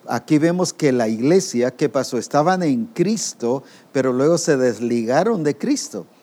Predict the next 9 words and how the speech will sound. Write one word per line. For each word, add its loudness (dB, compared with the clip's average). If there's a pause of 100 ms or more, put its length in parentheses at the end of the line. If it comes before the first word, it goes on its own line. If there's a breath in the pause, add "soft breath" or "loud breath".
(100)
"De 4
Cristo 0 (240 loud breath)
os 0
habéis 2 (180 soft breath)
desligado". 4 (300 soft breath)
O -4
sea, -2
sí 6
estaban, 6